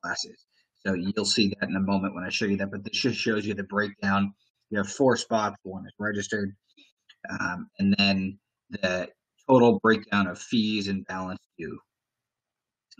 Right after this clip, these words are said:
Uh, and then in order to register scouts for classes, they need to be in your roster. Um,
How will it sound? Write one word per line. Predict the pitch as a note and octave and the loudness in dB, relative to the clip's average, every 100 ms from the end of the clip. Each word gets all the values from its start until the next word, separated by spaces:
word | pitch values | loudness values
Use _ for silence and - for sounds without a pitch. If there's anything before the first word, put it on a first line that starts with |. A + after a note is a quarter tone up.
| - | -6
Uh, | G#2 F#2+ G2 - - | 0 0 0 -2 2
and | A2 | 6
then | A2+ A2 A2+ - - - - - | 6 6 2 -2 -18 -20 -14 -4
in | A#2+ | 6
order | C3 C#3 C#3 | 10 10 10
to | C3 B2 A2+ | 8 6 6
register | G#2+ C3 C#3+ C#3 A#2+ | 6 4 2 2 2
scouts | - A2+ A2+ - | 0 0 -2 -2
for | G#2+ | -6
classes, | - G2+ G#2 G#2 | -4 -4 -4 -6
they | G#2 | -6
need | G#2 G2+ | -6 -6
to | |
be | G2+ G#2 F#2+ | -6 -4 -4
in | F#2+ | -6
your | F#2+ | -10
roster. | G2 A2+ - A2+ G#2 - _ _ _ F#2+ | -6 -4 -2 -4 -4 -8 _ _ _ -2
Um, | F#2 F2+ F2+ | 2 2 -2